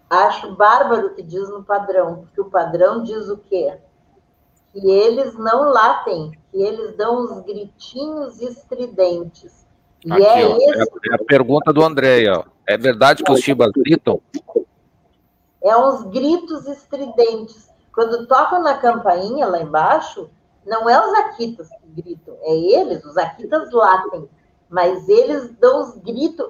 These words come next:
Speaker 1: estridentes, é aquilo que entra no ouvido, assim. É um coro, mas também dá um grito, dá um assobio com eles, eles param na hora.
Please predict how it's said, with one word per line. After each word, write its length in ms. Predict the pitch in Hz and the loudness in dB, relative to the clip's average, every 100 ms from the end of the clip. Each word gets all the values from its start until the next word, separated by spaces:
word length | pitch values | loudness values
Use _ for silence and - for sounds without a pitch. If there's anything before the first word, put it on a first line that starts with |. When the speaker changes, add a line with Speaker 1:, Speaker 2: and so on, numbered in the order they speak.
| 233 | -10
Speaker 1:
estridentes, 920 | 262 - _ 311 320 403 453 427 392 403 | -12 -14 _ -6 -6 0 0 2 0 -4
é 40 | |
aquilo 300 | - - 226 - | -4 -6 -18 -16
que 240 | - 214 240 | -6 -4 0
entra 140 | 508 | -2
no 120 | 349 | 2
ouvido, 580 | 508 508 - 427 - 523 | 2 2 -6 -12 -12 -12
assim. 280 | - _ _ _ _ _ _ _ | -16 _ _ _ _ _ _ _
É 100 | 185 | 2
um 240 | 208 277 - | 4 0 -2
coro, 560 | 269 302 311 208 - - _ _ - _ - | 4 6 6 4 -4 -10 _ _ -20 _ -6
mas 200 | 190 - | -6 -4
também 360 | 220 233 302 | -4 -2 0
dá 200 | 269 277 | 4 4
um 100 | 302 | 2
grito, 420 | 262 262 311 - - | -4 -4 -4 -4 -4
dá 160 | 180 233 | 0 2
um 40 | 294 | 2
assobio 560 | 330 311 220 226 269 | 0 -8 -12 -6 -6
com 180 | 285 262 | -6 -2
eles, 340 | 240 240 254 262 | 0 0 0 -2
eles 280 | 262 302 _ _ _ - | -2 -4 _ _ _ 0
param 300 | 185 160 - - _ | 2 2 -2 -14 _
na 160 | 170 185 | -6 -2
hora. 320 | 175 - | -2 -4